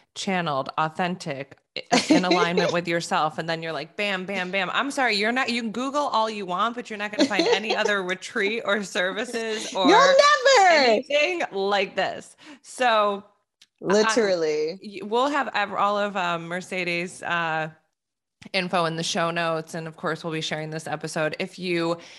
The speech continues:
Speaker 1: resonated with anything that Mercedes just said, please share this episode. I can't imagine there's a woman in the world that doesn't need to hear this.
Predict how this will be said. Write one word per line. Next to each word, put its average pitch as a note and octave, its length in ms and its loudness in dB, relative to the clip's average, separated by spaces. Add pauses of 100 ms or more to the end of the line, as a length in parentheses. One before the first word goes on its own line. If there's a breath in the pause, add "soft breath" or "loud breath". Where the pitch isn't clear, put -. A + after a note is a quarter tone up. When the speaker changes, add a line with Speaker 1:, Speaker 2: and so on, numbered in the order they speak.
(220 loud breath)
Speaker 1:
resonated G3 600 -2
with F#3+ 120 -4
anything F3 380 -2
that D#3+ 140 -2
Mercedes D#3+ 420 -4
just D#3 160 -6
said, D#3 220 -4
please A3+ 240 -4
share D#3+ 240 -2
this D#3 160 -8
episode. C#3+ 640 -2
I E3 100 0
can't G3 320 -4
imagine E3 400 -4
there's D#3+ 220 -6
a D#3 40 -8
woman D#3 360 -2
in D#3+ 80 -4
the D#3 80 -2
world D3 320 0
that D3 120 -8
doesn't D3+ 240 -6
need E3 160 -6
to F3 80 -6
hear D3 220 -6
this. - 420 -8